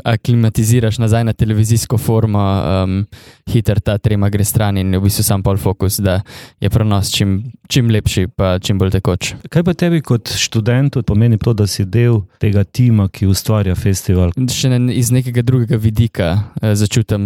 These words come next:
Speaker 1: sam festival in, eh, sem zdaj drugič sicer na festivalu, lansko leto v Ljubljani. Em, je tlele v Portorožu itak čisto drugačna, em, ko bi rekel, energija, tako neka taka občutek skupnosti je, veliko je ustvarjalcev,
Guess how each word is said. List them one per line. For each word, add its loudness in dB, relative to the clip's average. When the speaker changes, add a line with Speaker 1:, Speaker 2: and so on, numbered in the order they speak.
Speaker 1:
sam 2
festival 0
in, 2
eh, 2
sem 0
zdaj 2
drugič 0
sicer -2
na 2
festivalu, 0
lansko 2
leto 2
v 0
Ljubljani. 2
Em, -2
je 2
tlele 2
v 0
Portorožu 2
itak -2
čisto 0
drugačna, 0
em, 0
ko -2
bi 2
rekel, 0
energija, 2
tako 0
neka 0
taka -2
občutek -2
skupnosti 0
je, 2
veliko 2
je 2
ustvarjalcev, 0